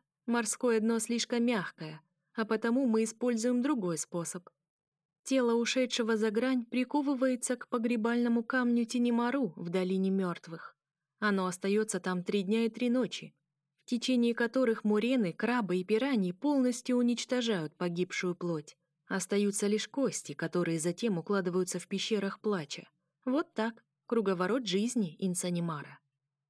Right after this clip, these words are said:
«Зачем ты зовешь меня так?» спросила я почему-то хрипло. От рассказа бывшей подруги стало страшно. Вдруг она права,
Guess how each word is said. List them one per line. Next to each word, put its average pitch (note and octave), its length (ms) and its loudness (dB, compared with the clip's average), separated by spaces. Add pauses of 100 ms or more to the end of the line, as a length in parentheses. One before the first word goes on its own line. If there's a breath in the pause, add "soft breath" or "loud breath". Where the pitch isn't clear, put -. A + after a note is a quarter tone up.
(500)
«Зачем C4 480 0
ты G#3+ 100 2
зовешь A#3+ 400 0
меня E3+ 260 -2
так?» - 320 -10 (420)
спросила - 540 -4
я F3 180 -2
почему-то F3 500 -4
хрипло. - 480 -10 (520)
От G#3+ 180 -2
рассказа G#3+ 480 -2
бывшей G3+ 340 -2
подруги G3 420 -2
стало F#3+ 320 -4
страшно. F3 640 -6 (440)
Вдруг G#3+ 340 0
она C#4+ 180 0
права, C4+ 480 -2